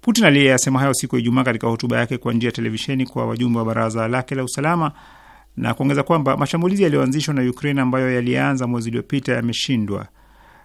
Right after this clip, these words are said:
na idadi kubwa ya silaha na zana za kivita za nchi za Magharibi zilizo kabidhiwa utawala wa Kiev zimeangamizwa vitani. Tangu Russia ilipoanzisha operesheni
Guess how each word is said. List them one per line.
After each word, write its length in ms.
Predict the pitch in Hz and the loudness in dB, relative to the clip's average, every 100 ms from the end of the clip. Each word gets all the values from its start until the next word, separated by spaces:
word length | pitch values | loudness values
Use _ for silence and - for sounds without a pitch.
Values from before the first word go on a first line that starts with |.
| _ | _
na 140 | 127 117 | -4 0
idadi 240 | 123 127 | 2 2
kubwa 240 | 127 160 156 | 2 2 2
ya 60 | |
silaha 460 | 139 151 151 147 139 | 2 2 4 4 4
na 160 | 135 | 2
zana 260 | 127 143 135 | 0 0 0
za 100 | 120 | -2
kivita 280 | - 131 123 | -4 -6 -4
za 120 | 123 | -4
nchi 120 | 117 | -4
za 100 | 123 | -2
Magharibi 400 | 117 113 117 117 | -2 -2 -4 -4
zilizo 420 | 107 110 113 113 - _ _ _ _ | -6 -6 -6 -8 -10 _ _ _ _
kabidhiwa 340 | - 123 120 127 | -8 -2 0 0
utawala 320 | 123 117 113 | 2 0 0
wa 60 | 110 | -2
Kiev 300 | - 113 98 | 0 -2 -2
zimeangamizwa 880 | 95 120 120 117 117 113 98 101 - | -2 0 0 0 0 0 -2 -8 -8
vitani. 420 | 107 - 127 117 95 | -10 -6 -4 -4 -4
Tangu 600 | - 147 131 120 120 151 | -2 0 0 -2 -6 -6
Russia 220 | 127 - | -8 -4
ilipoanzisha 440 | 117 107 117 117 117 | -6 -6 -6 -4 -6
operesheni 540 | - 113 - 135 127 | -6 -8 -4 -4 -4